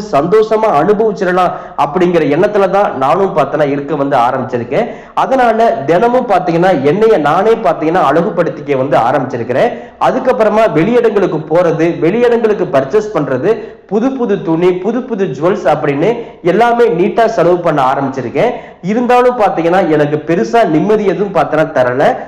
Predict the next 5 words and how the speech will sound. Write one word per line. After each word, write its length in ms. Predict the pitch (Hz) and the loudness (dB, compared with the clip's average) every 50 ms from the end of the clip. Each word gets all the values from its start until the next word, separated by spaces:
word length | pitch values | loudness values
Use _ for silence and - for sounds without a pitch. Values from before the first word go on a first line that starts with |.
| - - - | -16 -6 -4
அப்பதான் 460 | 175 208 208 240 233 240 247 233 - - | -4 0 0 0 2 2 2 0 2 0
பக்கத்துல 520 | 175 - - 262 247 - 240 214 226 220 - - | -2 -2 0 -2 0 0 2 0 0 0 -2 -4
புதுசா 380 | 180 196 226 - - 240 214 | -6 -6 -4 0 2 2 2
ஒரு 160 | 196 175 156 139 | 2 2 0 0
கம்பெனி 500 | - 143 151 175 185 202 196 208 214 | 0 -2 0 2 0 2 2 2 0